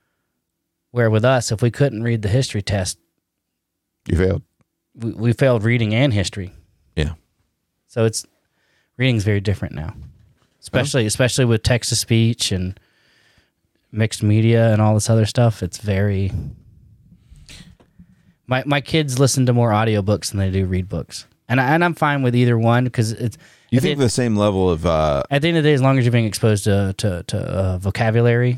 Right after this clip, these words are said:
Speaker 2: Sure.
Speaker 1: especially at that age, to whatever.
Speaker 2: Well, I mean, they say that's, like, super important, right? In the beginning, like, even, even before they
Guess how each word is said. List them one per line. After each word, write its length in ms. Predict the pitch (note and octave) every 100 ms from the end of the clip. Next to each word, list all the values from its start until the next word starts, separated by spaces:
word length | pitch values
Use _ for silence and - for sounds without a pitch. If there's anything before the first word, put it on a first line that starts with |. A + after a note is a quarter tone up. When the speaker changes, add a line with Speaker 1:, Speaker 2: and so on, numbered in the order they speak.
| -
Speaker 2:
Sure. 480 | - - - E2+ D#2+ - -
Speaker 1:
especially 360 | A2 - C3+ A#2
at 60 | F#2+
that 140 | G#2+
age, 260 | G#2+ A2 - _ -
to 100 | F#2+
whatever. 360 | F#2+ F2+ F2+ F2 - - _ _ _ _
Speaker 2:
Well, 240 | - E3
I 60 | D#3+
mean, 180 | D3+ B2+
they 100 | A2
say 140 | G#2+
that's, 200 | F2+ D#2+
like, 180 | D#2+ D#2 D#2
super 300 | - F2 D#2+
important, 400 | D#2 G2 C#2+ F#2+
right? 180 | F#2+ F#2+
In 60 |
the 60 | F2+
beginning, 420 | F2 E2+ F2+ F#2+
like, 260 | F#2 E2 D#2+
even, 600 | - F2+ F2 F2 F2 F2+
even 360 | - G2+ F#2+ F2+
before 540 | E2+ - F2 E2+ F2+
they 540 | F2 E2+ E2+ E2+ D#2